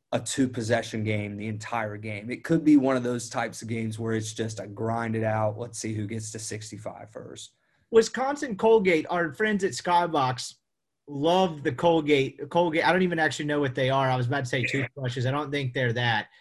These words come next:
Speaker 2: But loved them last year. Should they have gotten past Arkansas, gave them a run for their money. They didn't. This is a three fourteen matchup that is only Wisconsin minus seven and a half.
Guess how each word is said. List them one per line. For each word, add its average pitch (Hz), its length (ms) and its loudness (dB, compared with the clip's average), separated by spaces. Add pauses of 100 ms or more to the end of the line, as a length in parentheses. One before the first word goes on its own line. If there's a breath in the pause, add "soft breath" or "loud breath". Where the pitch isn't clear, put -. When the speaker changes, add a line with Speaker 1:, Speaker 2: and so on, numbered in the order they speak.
(220 soft breath)
Speaker 2:
But 147 120 0
loved 175 320 4
them 185 160 4
last 160 380 2
year. 151 200 4
Should 170 240 -2
they 156 120 4
have 135 100 2
gotten 147 240 2
past 139 220 0
Arkansas, 160 480 0
gave 160 180 2
them 170 80 -4
a 156 40 -2
run 156 200 0
for 147 80 -4
their 135 140 0
money. 143 260 0
They 127 140 0
didn't. 147 280 -2
This 185 200 -2
is 247 80 -8
a 240 80 0
three 202 260 -2
fourteen 185 440 -2
matchup 147 420 -2
that 135 120 -2
is 123 120 0
only 160 240 -2
Wisconsin 135 580 -4
minus 127 320 -2
seven 131 260 -2
and 113 80 -2
a 110 40 -4
half. 123 300 0